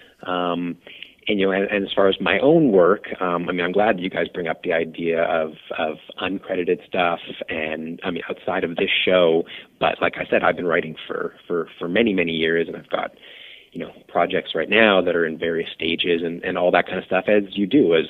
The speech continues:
you know, as they always say, an actor should act and a writer should write. Um, I mean, it's what you should do if you get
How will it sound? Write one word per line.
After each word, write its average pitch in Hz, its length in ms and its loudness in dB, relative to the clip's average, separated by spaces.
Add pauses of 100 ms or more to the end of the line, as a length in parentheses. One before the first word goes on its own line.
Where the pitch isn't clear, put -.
(120)
you - 80 -8
know, 85 160 -8
as 85 100 -8
they 87 80 -2
always 90 220 0
say, 101 160 2
an 78 80 -2
actor 87 300 -6
should - 160 -4
act 85 320 -4
and 92 80 -4
a 87 60 -4
writer 82 360 -4
should 82 160 -4
write. - 300 -4 (160)
Um, 82 300 -8
I 78 40 -16
mean, 80 140 -14
it's - 140 -14
what - 180 -6
you 90 100 -6
should 139 320 -8
do 90 460 0
if - 240 -12
you 90 80 -14
get 85 240 -12